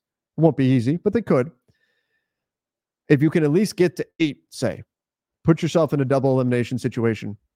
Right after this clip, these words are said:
that's gonna be important for the Lakers.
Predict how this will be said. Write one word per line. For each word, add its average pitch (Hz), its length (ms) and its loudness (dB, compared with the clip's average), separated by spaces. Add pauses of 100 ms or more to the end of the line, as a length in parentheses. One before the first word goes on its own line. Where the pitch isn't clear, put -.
(540)
that's 160 220 2
gonna 147 140 0
be 131 100 0
important 107 380 -4 (880)
for 131 80 -4
the 123 80 4
Lakers. - 380 -6